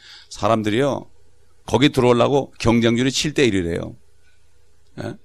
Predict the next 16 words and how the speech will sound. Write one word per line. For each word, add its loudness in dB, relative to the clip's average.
한국이 0
좀 -2
빨갛게 4
됐거든요. -4
예? -6
빨갛게 0
됐습니다, -4
여러분. -10
또 6
어떤 4
분이 0
나한테 2
얘기하는데, 2
우리 -10
어느 -4
장-, -2